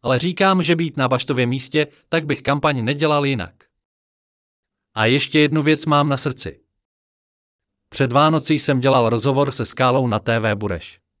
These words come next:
Došlo tam i na Baštovu kandidaturu. Já tenkrát řekl, že marně přemýšlím, kdo v S P D se chtěl starému pánovi pomstít, že ho poslal mezi ty žraloky.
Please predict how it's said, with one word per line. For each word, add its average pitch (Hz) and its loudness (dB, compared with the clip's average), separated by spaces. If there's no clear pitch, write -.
Došlo 139 0
tam 190 2
i 156 0
na 156 4
Baštovu 156 0
kandidaturu. 123 -2
Já 117 0
tenkrát 135 0
řekl, 160 0
že 147 0
marně 135 0
přemýšlím, 131 -4
kdo 104 -6
v - -14
S - -8
P 156 0
D 156 2
se 143 -4
chtěl 107 -6
starému 120 -2
pánovi 113 0
pomstít, 131 -8
že 139 -2
ho 151 0
poslal 160 0
mezi 139 0
ty 135 -4
žraloky. 127 -2